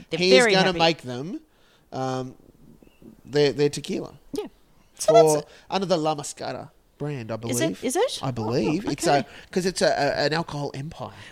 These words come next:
Speaker 1: Well, we heard the La Mascara mentioned for the first time to, uh, later on
Speaker 2: I
Speaker 1: in,
Speaker 2: look
Speaker 1: in
Speaker 2: forward
Speaker 1: the
Speaker 2: to the
Speaker 1: show.
Speaker 2: launch of the tequila, whatever it's called,
Speaker 1: <laughs>
Speaker 2: um, because you know there'll be a hell of a party attached to
Speaker 1: Oh,
Speaker 2: it.
Speaker 1: there definitely will be.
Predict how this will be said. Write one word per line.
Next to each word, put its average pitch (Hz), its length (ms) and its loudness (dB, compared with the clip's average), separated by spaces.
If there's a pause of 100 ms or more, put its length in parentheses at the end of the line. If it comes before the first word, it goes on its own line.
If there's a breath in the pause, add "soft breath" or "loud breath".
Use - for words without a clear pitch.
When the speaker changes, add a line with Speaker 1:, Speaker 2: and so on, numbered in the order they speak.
Speaker 1:
Well, 269 120 4
we 262 160 4
heard 294 340 -2 (420)
the 220 200 0
La 233 160 6
Mascara 226 380 2
mentioned 262 360 -2
for 208 100 -6
the 196 80 -8
first 214 280 -6
time 320 380 -8 (240)
to, - 180 -8
uh, 226 100 -8
later 208 300 -6
on 208 320 -4
Speaker 2:
I 175 60 2
Speaker 1:
in, 190 60 2
Speaker 2:
look 214 120 4
Speaker 1:
in - 120 -10
Speaker 2:
forward 190 200 6
Speaker 1:
the - 20 -8
Speaker 2:
to 196 60 -2
the 165 140 2
Speaker 1:
show. 143 80 0
Speaker 2:
launch 151 180 -4
of 156 100 -6
the 139 60 -4
tequila, 139 400 -4
whatever 135 360 -2
it's - 120 -10
called, 101 380 -8 (120)
Speaker 1:
<laughs> - 420 2
Speaker 2:
um, 135 200 -4
because 143 280 -6
you 151 60 -4
know 151 100 0
there'll 143 160 2
be 127 120 -2
a 123 40 -4
hell 131 140 -4
of 117 80 -8
a 123 60 -8
party 117 280 -8
attached 113 340 -10
to - 60 -4
Speaker 1:
Oh, 226 80 8
Speaker 2:
it. 196 120 6
Speaker 1:
there 175 160 0
definitely - 500 -12
will - 160 -10
be. - 220 -14